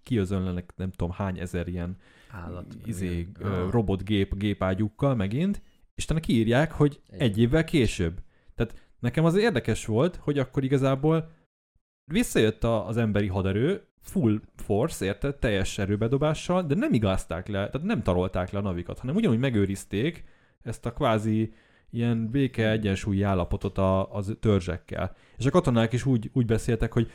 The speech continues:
Speaker 1: ó, igen, mi itt vadászunk, de oda nem, oda nem vadászunk ott azon a területen, mert az a nem tudom melyik törzsnek a területe. Tehát, hogy ennek ellenére, tehát nekem ez egy fura, fura dolog volt, hogy, hogy, ö,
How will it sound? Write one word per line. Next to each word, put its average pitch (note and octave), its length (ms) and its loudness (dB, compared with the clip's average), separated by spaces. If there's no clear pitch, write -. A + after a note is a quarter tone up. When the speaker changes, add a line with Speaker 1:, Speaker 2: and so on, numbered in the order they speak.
Speaker 1:
ó, E3+ 140 4
igen, D3+ 260 4
mi C#3+ 200 -4
itt F3 160 -2
vadászunk, B2+ 640 2
de C3+ 320 0
oda C3 200 -4
nem, D#3 280 0
oda C3 140 0
nem D#3+ 200 0
vadászunk A2 680 -2
ott B2 200 -6
azon A2+ 140 -4
a A2 60 -2
területen, B2+ 380 -2
mert C#3+ 140 0
az B2+ 80 2
a B2+ 60 2
nem B2+ 160 0
tudom A#2 140 0
melyik A2 220 0
törzsnek G2 400 -8
a G2 60 -10
területe. F#2 600 -10
Tehát, B2 160 2
hogy D3 120 2
ennek D#3+ 300 0
ellenére, B2+ 400 4
tehát - 200 -6
nekem D#3+ 240 2
ez F3+ 60 6
egy G3+ 80 2
fura, F#3+ 380 6
fura A#2+ 280 8
dolog A2 280 8
volt, A#2 200 4
hogy, C3 200 4
hogy, C#3+ 300 2
ö, C#3 180 4